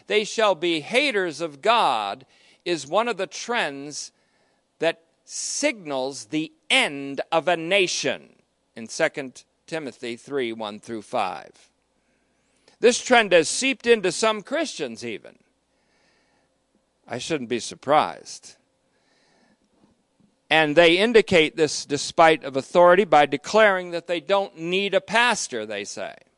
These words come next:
They are like prima donna football players who think they don't need a coach or they know better than the coach.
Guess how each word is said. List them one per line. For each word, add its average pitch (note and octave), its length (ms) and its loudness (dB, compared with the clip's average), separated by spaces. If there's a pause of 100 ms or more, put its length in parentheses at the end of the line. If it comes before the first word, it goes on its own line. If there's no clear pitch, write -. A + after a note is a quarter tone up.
(2250)
They F3 200 8
are G#3 100 10
like F#3+ 300 6
prima A#3+ 280 4
donna G3+ 320 6
football F3+ 480 4
players C#3+ 460 4
who D3 120 -2
think G3+ 260 -4
they F3 120 0
don't F#3 260 -4
need F#3 200 0
a F3+ 60 -2
coach G#3+ 500 2
or B2 120 -2
they C#3 180 2
know D#3+ 160 0
better E3 340 2
than G3+ 280 -2
the D#3 100 -4
coach. - 720 -10